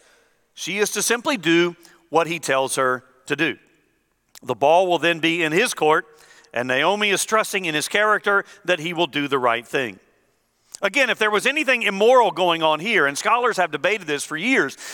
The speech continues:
but if there was anything immoral going on here, it would undermine the whole purpose of the book. We said, uh, week one that a major purpose of this book was to defend the lineage and the reign of King David. That's why next week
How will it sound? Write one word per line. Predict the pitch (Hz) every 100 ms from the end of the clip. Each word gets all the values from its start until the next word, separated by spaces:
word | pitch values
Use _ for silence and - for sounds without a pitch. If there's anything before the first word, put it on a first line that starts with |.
| -
but | 185
if | 247
there | 254
was | 220
anything | 285 302 277 247
immoral | 202 196 233 277 208
going | 160 185 170
on | 165 160
here, | 180 247 196 - -
it | 202
would | 214 208
undermine | 277 269 190 180 196
the | 196
whole | 226 233
purpose | 208 190 180 196
of |
the | 202
book. | 277 285 - _ _ _ _ _ _ _ _ -
We | 220
said, | 254 240 185 160 -
uh, | 240 196 185 165
week | 214 254
one | 185 160 151 190 208 135
that | 175 185
a |
major | 170 175 233 240 285
purpose | - 254 240 247 -
of | 208 196
this | 220 -
book | 131 120 - _ _ _ - _
was | 151 196 -
to | 190
defend | 165 - 226 262 262
the | 208 180
lineage | 196 294 262 156 151 160 -
and | 180 180
the | 180
reign | 190 262 214 156 165 170 - - -
of | 185 190
King | - 214 214
David. | 202 254 208 123 -
That's | 170 -
why | 196 196
next | 220 220 -
week | 190 208